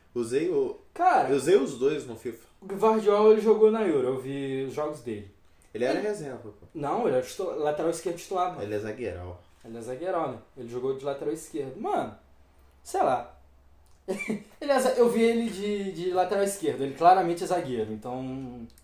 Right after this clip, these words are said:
Speaker 1: É, vai ser o cara pra fazer a lado esquerdo do zague.
Speaker 2: Isso. E basicamente o Leipzig só renova o time elenco to-, é, sempre, né?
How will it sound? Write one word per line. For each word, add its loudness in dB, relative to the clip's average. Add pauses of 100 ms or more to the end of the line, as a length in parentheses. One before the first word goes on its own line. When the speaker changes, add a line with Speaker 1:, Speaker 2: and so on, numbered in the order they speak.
(120)
Speaker 1:
É, -10
vai -4
ser -2
o -6
cara -4
pra -8
fazer -6
a -4
lado -6
esquerdo -10
do -12
zague. -10 (680)
Speaker 2:
Isso. -14 (420)
E -12 (140)
basicamente -4
o 0
Leipzig 2
só 2
renova -4
o -4
time -10
elenco -8
to-, -12
é, -6
sempre, -8
né? -6